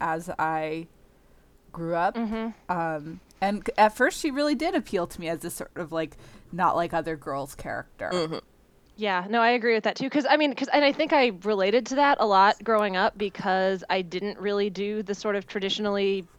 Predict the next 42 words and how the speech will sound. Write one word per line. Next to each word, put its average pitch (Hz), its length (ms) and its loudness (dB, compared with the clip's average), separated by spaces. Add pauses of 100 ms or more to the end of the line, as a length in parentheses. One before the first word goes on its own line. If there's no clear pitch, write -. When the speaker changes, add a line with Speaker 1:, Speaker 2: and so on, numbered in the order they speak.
(220)
Speaker 2:
expected 190 680 -2
feminine 190 720 -2
behaviors, 185 800 -4
dress, 180 340 0
Speaker 1:
Mm-hmm. 208 220 0
Speaker 2:
things 196 180 0
like 190 180 -2
that. 185 200 2
You 180 60 -6
know, 175 160 -2
I, 196 300 2 (280)
I 320 140 4
wanted 262 240 4
to 220 80 0
play 208 180 4
basketball 170 720 2
with 175 140 -6
the 185 80 -6
guys, 165 560 0
and 165 260 -4
I 214 140 2
wanted 196 340 0
to, 185 400 -4
you 185 140 -6
know, 170 160 -4
hang 190 200 -2
out 190 120 0
with 190 120 -6
my 180 120 -2
friends 180 360 -2
and 160 80 -8
not 170 160 -6
worry 180 220 -4
about 170 240 -2
going 170 240 -6
on 151 120 -8
dates. 151 400 -10
And 165 300 -6
so, 170 400 -4 (520)
um, 175 400 -4 (100)
I 254 100 6
didn't 262 320 2